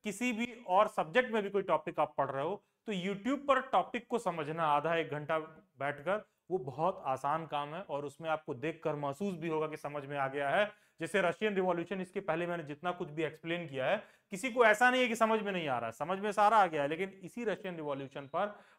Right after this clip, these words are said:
past ten year, fifteen year में कम से कम आप मान के चलो कि हजार क्वेश्चन पूछ चुके होंगे अकेले, और अकेले केवल, केवल रशियन रिवॉल्यूशन पर।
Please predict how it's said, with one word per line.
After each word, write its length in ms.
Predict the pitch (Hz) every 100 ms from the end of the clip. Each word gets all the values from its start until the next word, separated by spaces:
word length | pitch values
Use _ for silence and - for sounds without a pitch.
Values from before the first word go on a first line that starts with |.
| - 180
past 240 | 190 190
ten 220 | - 214
year, 300 | 196 165 185
fifteen 600 | 190 175 - 220 214 180
year 120 | 165
में 300 | 165 208 220 - _ -
कम 200 | 185 208
से 160 | 208 233
कम 240 | 233 226
आप 160 | 214 190
मान 220 | 202 208
के 100 | 208
चलो 280 | 208 208 214
कि 460 | 208 214 208 - _ 147
हजार 260 | 170 196
क्वेश्चन 360 | 190 190 190 185
पूछ 300 | - 190 185
चुके 200 | 185 196
होंगे 180 | 214 240
अकेले, 340 | 233 240 254
और 180 | 240 233
अकेले 320 | 226 226 233
केवल, 300 | 226 233 233
केवल 200 | 233 240
रशियन 280 | 220 247 247
रिवॉल्यूशन 460 | 208 151 139 131
पर। 160 | 117